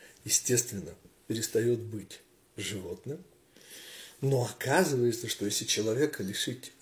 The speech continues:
звёзд, слова, изречения и того, что мы называем выбором, то, конечно, мы получаем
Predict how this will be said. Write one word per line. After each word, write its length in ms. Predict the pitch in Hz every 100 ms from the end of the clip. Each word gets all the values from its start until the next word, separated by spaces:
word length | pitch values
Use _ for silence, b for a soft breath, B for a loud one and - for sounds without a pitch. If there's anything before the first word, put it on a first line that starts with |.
| -
звёзд, 580 | 110 - 98 131 180 180 - - B B B B B B
слова, 840 | - - - 135 147 139 117 110 -
изречения 1200 | 135 117 120 117 - - 127 135 110 90 85 50 -
и 260 | - 113 - - -
того, 300 | - 104 120
что 340 | 120 - 98 - _ -
мы 160 | 110 117
называем 640 | 107 98 92 107 110 107 92
выбором, 580 | 120 196 123 113 139 - B B B
то, 100 | 120
конечно, 600 | 127 120 143 135 131 -
мы 160 | 120 127
получаем 680 | 107 107 - 113 123 113